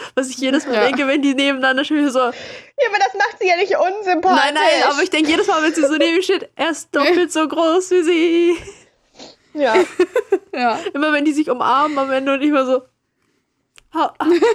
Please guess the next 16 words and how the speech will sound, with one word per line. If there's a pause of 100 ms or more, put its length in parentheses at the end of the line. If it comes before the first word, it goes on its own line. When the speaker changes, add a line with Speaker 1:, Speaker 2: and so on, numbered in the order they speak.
(120)
Speaker 1:
die
hat
ja
auch
noch
hohe
Schuhe
an,
weißt
du,
die
ist
ja
Speaker 2:
Ja.
Speaker 1:
nicht, (920)
Speaker 3:
Mhm.